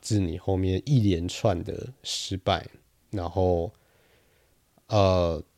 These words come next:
就像刚刚说安娜卡列尼娜效应，如果你没有办法意识到你到底缺失哪一块的话，你就没有办法站起来。毕竟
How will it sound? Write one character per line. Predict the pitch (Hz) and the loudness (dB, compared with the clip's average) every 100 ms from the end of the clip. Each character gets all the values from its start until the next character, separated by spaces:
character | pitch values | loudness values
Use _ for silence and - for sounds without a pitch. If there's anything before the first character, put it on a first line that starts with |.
| _ _ _ _ _ _ _ _ _ _ _ _ _ _ | _ _ _ _ _ _ _ _ _ _ _ _ _ _
就 | - 110 | 4 6
像 | 113 104 98 | 6 6 2
刚 | 92 90 | 2 2
刚 | 90 | 2
说 | 87 | -2
安 | - 101 104 107 | 2 2 4 4
娜 | 104 87 90 | 2 0 -2
卡 | - 87 | -6 -6
列 | 85 95 90 | -2 0 0
尼 | 87 87 | -2 -6
娜 | 87 85 82 | -4 -6 -6
效 | - 82 | -4 -4
应， | 87 - | -4 -4
如 | 98 113 | 0 4
果 | 131 | 6
你 | 107 | 6
没 | 101 | 4
有 | |
办 | 101 | 2
法 | 95 | 2
意 | 101 | 2
识 | 92 - | 0 -2
到 | 98 92 | 0 0
你 | 87 | 0
到 | 92 90 | 0 0
底 | 80 | -2
缺 | - 98 | -4 -4
失 | 98 104 | -2 -4
哪 | 92 | -4
一 | - - | -8 -10
块 | - - | -6 -6
的 | |
话， | - 95 117 _ _ _ _ _ _ _ _ | -4 -6 -6 _ _ _ _ _ _ _ _
你 | - 90 | -8 -4
就 | 92 | -2
没 | 87 87 | 0 0
有 | |
办 | 82 80 | -2 -4
法 | - | -6
站 | - - - | -10 -10 -12
起 | - - | -14 -14
来。 | 123 _ _ _ _ _ _ | -16 _ _ _ _ _ _
毕 | - 92 | -4 -4
竟 | 95 90 87 | -2 -2 -4